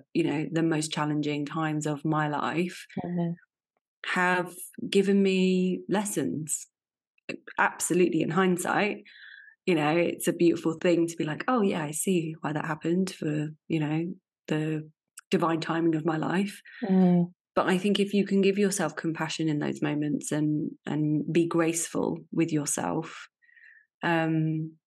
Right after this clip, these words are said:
Speaker 1: and, and seek the lesson, you know, there's always a, there's always a gift. One of the ways that I live my life is that the, that creator, universe, spirit is always giving me gifts.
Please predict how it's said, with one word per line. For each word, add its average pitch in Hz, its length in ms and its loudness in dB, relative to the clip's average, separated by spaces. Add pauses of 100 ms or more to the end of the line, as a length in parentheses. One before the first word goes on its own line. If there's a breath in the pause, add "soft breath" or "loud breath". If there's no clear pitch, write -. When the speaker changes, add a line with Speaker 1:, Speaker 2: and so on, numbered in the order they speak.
(180)
Speaker 1:
and, 165 200 0
and 165 200 -2
seek - 300 0
the 170 100 0
lesson, - 540 -4 (180)
you 175 120 0
know, 151 280 0 (200)
there's 180 160 0
always 185 240 2
a, 175 220 0
there's 175 180 2
always 175 180 2
a 165 60 0
gift. - 400 -4 (340 loud breath)
One 180 120 2
of 175 180 2
the 180 80 2
ways 170 260 4
that - 120 -4
I 160 100 0
live 160 220 0
my 151 140 0
life 156 300 0
is 156 120 -6
that - 160 -8
the, 170 200 0 (400)
that - 180 0
creator, 165 640 0
universe, 165 460 2
spirit 170 340 0
is 156 200 -4
always 175 280 4
giving 160 280 2
me 147 80 0
gifts. - 480 -6